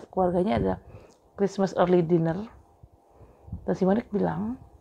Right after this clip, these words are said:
karena bap-, Monik dan bapaknya kan nggak tinggal serumah lagi, karena si Monik sudah menikah kan, nah dia harus ikut suaminya lah. Terakhir kali kita, dia ketemu bapaknya, dia coba merasakan energi bapaknya, coba nerawang kondisi bapaknya. Ternyata kata Monik kondisi bapaknya itu tidak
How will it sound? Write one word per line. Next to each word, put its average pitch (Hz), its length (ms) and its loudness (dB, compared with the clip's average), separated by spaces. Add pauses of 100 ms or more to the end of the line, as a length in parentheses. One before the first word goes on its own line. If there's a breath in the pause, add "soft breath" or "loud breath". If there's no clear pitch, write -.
(320)
karena 247 160 2
bap-, 233 320 2
Monik 180 240 2
dan 208 160 2
bapaknya 180 320 2
kan 247 80 2
nggak 226 160 0
tinggal 185 160 -2
serumah 175 320 -2
lagi, 160 400 -2 (400 loud breath)
karena 175 160 0
si 180 80 4
Monik 170 320 0 (240)
sudah 175 240 -2
menikah 185 400 0
kan, 165 400 -6
nah 165 80 -4
dia 170 160 6
harus 170 160 0
ikut - 160 -8
suaminya 170 480 -2
lah. 156 100 -6 (680 loud breath)
Terakhir 196 160 4
kali 208 240 2
kita, 202 240 0 (160)
dia 202 160 2
ketemu 185 240 -2
bapaknya, 175 400 2
dia 240 160 6
coba 185 320 -2 (240)
merasakan 170 560 0
energi 165 240 0
bapaknya, 160 400 0
coba 196 160 4
nerawang 170 480 0
kondisi 165 320 -4
bapaknya. 170 480 -4 (480 loud breath)
Ternyata 214 400 0
kata 190 80 0
Monik 185 240 0
kondisi 180 320 0
bapaknya 170 320 0
itu 226 80 0
tidak 175 560 2